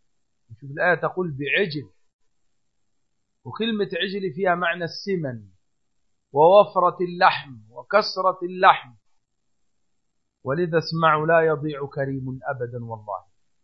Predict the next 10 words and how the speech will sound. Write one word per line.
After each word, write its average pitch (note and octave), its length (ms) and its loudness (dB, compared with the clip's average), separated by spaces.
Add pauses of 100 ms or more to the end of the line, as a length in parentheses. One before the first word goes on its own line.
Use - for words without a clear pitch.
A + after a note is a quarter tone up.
(420)
ولا F3+ 300 4
تجد F3+ 400 -4
معذبا D#3+ 880 -2
قدر D#3+ 300 0
البخيل، C3 520 -8 (1120)
معذبا D#3 680 4 (180)
دنيا B3 380 0
وآخرة، G#3+ 760 2 (1400)
حتى A3 540 4
يعذب G3 500 0